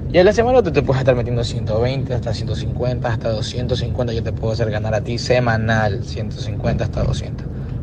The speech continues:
Ponte a pensar tú, doscientos dólares semanal, dos, cuatro, seis, ocho, ochocientos dólares aparte de tu sueldo. Y tú no vas a tener ningún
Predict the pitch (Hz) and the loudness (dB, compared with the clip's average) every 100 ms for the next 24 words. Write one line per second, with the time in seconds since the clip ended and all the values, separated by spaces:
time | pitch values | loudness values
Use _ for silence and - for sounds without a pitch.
0 | - 147 151 139 131 123 - - - - | 2 4 6 4 4 4 0 -6 -6 2
1 | 117 110 - - 131 131 131 120 117 117 | 2 2 0 0 4 6 6 4 0 0
2 | 113 123 127 113 123 123 110 123 - 107 | 0 2 2 4 4 4 2 -2 -2 -6
3 | 113 113 98 - 120 113 113 113 135 139 | -6 -6 -6 -6 -4 -4 -4 -4 -4 -2
4 | 147 143 127 - 120 117 117 - - 107 | 0 2 0 -2 -2 -2 -4 -6 -6 -6
5 | - - - - - - - - - - | -6 -8 -8 -10 -10 -8 -8 -8 -8 -8
6 | - - 120 120 110 107 107 107 107 - | -6 -4 -2 0 2 2 0 -2 -4 -8